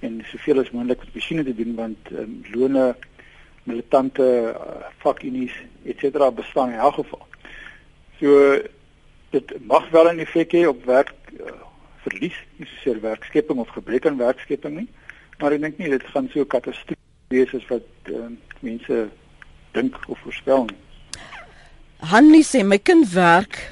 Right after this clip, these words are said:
Speaker 2: vir 'n franchise restaurantgroep. Hulle kry nie 'n minimumloon nie, maar twee persent van hulle verkope plus voetjies. Maar dan stel die eienaar runners wat tafels afdek en so voorts, wie se salarisse hy dan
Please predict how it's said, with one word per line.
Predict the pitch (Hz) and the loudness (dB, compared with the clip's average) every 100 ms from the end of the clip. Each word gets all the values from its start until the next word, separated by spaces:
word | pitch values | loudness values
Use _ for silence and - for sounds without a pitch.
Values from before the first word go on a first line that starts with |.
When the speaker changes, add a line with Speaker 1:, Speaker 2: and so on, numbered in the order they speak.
| - | -2
Speaker 2:
vir | 214 | -2
'n | |
franchise | 202 240 208 208 - 202 175 170 180 | 0 2 2 2 0 2 2 0 0
restaurantgroep. | 170 - 180 156 156 - 170 156 | 0 0 0 0 -2 -2 -4 0
Hulle | 175 | 0
kry | 170 254 269 | 2 4 6
nie | 294 | 8
'n | 254 | 6
minimumloon | 175 170 175 160 147 151 175 | 4 4 2 2 2 4 4
nie, | 214 349 - - - | 4 0 -6 -20 0
maar | 175 180 | 2 2
twee | - 285 294 | 2 4 4
persent | - - - 196 185 | 2 0 2 2 0
van | 185 | 0
hulle | 170 160 | 0 0
verkope | - 170 - 226 190 311 381 | -2 -8 0 0 2 0 -2
plus | - 175 - | 0 0 0
voetjies. | - 196 175 156 143 - - - - | 2 2 2 0 -4 -4 -10 -20 -4
Maar | 185 196 | 2 2
dan | 185 214 339 | 4 4 4
stel | - 254 | 4 4
die | 214 | 4
eienaar | - 220 233 214 208 - | 4 4 6 4 2 0
runners | 143 143 165 202 277 175 - - - - - | -4 -2 2 4 6 4 0 -8 -12 -20 -6
wat | 170 - | -4 0
tafels | 220 214 233 - | 0 0 -2 -2
afdek | 196 202 190 185 | -4 -2 -4 -2
en | 165 | -2
so | - 233 220 | -2 0 -2
voorts, | - 185 185 - | 0 -2 -2 -4
wie | 170 | -4
se | 180 | -4
salarisse | 190 170 143 143 190 - | -2 0 0 0 0 2
hy | 180 165 | 4 4
dan | 170 160 | 4 0